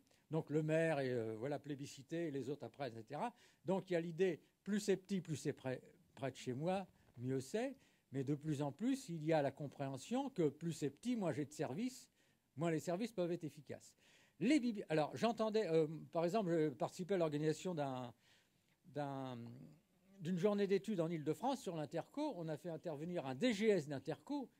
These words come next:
qui a dit, ah, euh, en Île-de-France, assez urbaine, euh, le, le réseau des bibliothèques, c'est, c'est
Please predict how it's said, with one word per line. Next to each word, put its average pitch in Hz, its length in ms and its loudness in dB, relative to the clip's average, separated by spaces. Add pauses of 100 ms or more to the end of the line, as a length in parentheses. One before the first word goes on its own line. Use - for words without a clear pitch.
qui 196 120 0
a 190 60 2
dit, 175 220 -8 (100)
ah, 233 260 -2 (480)
euh, 127 280 -4
en 185 120 4
Île-de-France, 196 640 0
assez 160 260 0
urbaine, 185 340 0 (520)
euh, 135 240 2 (680)
le, 202 320 8
le 180 160 8
réseau 214 300 6
des 196 100 2
bibliothèques, 180 640 0
c'est, - 320 -6
c'est 185 480 2